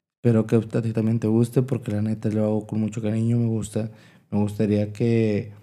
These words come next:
que tú en algún momento de tu vida puedas llegar a ser, eh, lo que tú quieres,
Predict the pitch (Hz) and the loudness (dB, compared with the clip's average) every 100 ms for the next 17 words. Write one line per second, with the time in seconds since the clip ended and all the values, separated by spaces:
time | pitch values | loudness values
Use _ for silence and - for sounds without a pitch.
0 | - _ - 113 123 123 123 120 123 120 | -20 _ -4 2 4 6 6 6 6 4
1 | 113 113 120 117 113 104 104 104 104 107 | 2 2 4 2 0 0 2 2 0 -2
2 | 107 104 104 104 101 101 98 101 95 101 | 0 2 0 0 -2 0 0 -2 -2 -2
3 | 98 95 - - - _ _ _ - 120 | -2 -4 -14 -20 -20 _ _ _ -4 0
4 | 101 98 95 92 95 110 107 110 - 113 | 4 4 4 2 2 2 2 0 -2 -2
5 | 120 110 107 127 131 | 2 4 4 2 -2